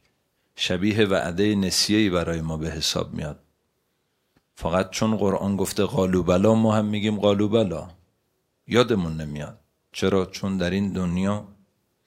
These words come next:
و آنچه در این دنیاست اونقدری مأنوس شده ایم، عوالم دیگر یادمون نمیاد. شاید هم حق داریم،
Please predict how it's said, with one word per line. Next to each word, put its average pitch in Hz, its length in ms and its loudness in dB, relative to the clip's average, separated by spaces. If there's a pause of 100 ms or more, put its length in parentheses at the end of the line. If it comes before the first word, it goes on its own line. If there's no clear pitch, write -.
(460)
و 85 40 -4
آنچه 95 340 0
در 87 160 -2
این 101 220 -2
دنیاست 92 600 -2
اونقدری 92 540 -4
مأنوس 87 580 -4
شده 87 360 -4
ایم، 117 540 -4 (2500)
عوالم 90 500 0
دیگر 98 500 -2
یادمون 107 560 0
نمیاد. 85 420 -4 (840)
شاید 101 280 -2
هم 104 160 -4
حق 110 180 -4
داریم، 82 440 -8